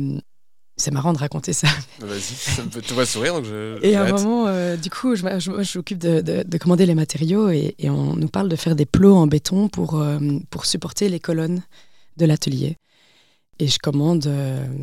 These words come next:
Speaker 1: du coup, euh, les quantités. Euh,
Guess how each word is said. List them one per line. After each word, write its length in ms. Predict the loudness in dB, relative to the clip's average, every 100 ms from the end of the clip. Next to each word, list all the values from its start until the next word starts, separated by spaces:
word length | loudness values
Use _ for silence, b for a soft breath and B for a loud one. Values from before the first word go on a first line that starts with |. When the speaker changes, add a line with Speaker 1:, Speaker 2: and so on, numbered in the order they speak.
| -10
Speaker 1:
du 180 | -10 -12
coup, 220 | -2 0
euh, 200 | 2 0 -6 -12 -20 -20 -12
les 100 | -8
quantités. 640 | -4 -4 -4 -4 -2 -2 -4 b b -20
Euh, 60 | -12